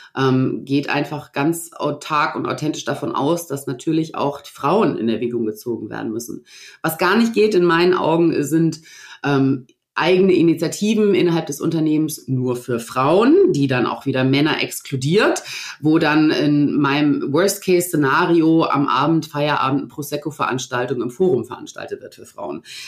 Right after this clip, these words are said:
Das ist für mich ein schlechtes Beispiel, <laughs> ähm, um Frauen zu fördern, denn das tut genau das Gegenteil. Ja? Man, man schiebt Frauen wieder in eine Sonderrolle, in eine Sonderposition, wo sie nicht reingehören.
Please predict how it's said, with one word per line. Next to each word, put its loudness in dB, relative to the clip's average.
Das -2
ist -8
für 2
mich 2
ein -2
schlechtes -4
Beispiel, 0
<laughs> 0
ähm, 2
um 0
Frauen 0
zu 2
fördern, 2
denn 4
das 0
tut -6
genau 4
das 2
Gegenteil. 0
Ja? -2
Man, 0
man -2
schiebt -10
Frauen 0
wieder -4
in -6
eine -6
Sonderrolle, -4
in -10
eine -6
Sonderposition, -8
wo -14
sie -8
nicht -8
reingehören. -8